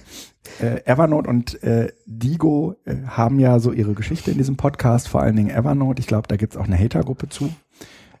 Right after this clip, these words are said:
ähm, weil Evernote für mich lange Zeit gestorben war. Ich hab ein sehr gespaltenes Verhältnis mittlerweile zu Evernote, bin ja dann zu Digo gewechselt, äh, hab so alles Mögliche,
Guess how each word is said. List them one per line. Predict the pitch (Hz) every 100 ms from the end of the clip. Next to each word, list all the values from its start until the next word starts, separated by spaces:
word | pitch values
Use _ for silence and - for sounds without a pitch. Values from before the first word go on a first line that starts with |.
| _
ähm, | 110 113 113 - _
weil | - 104 104 110 107 - -
Evernote | 101 120 113 110 110 -
für | - 107
mich | 110 117 - - - _
lange | - 104 104
Zeit | 113 - 98 98 - - _ _
gestorben | 101 - 107 127 156
war. | 139 127
Ich | 123
hab | -
ein | 110 107
sehr | 107 101 104
gespaltenes | 101 - 120 - 131
Verhältnis | - 120 127 - -
mittlerweile | - 120 110 113
zu | - 117 107 -
Evernote, | 110 117 113 110
bin | - 110
ja | 98
dann | 98
zu | -
Digo | 98 113 117
gewechselt, | 107 120 - 143 135 - - - - - -
äh, |
hab | 101 98 -
so | -
alles | 64 107
Mögliche, | 120 117 - - 110 104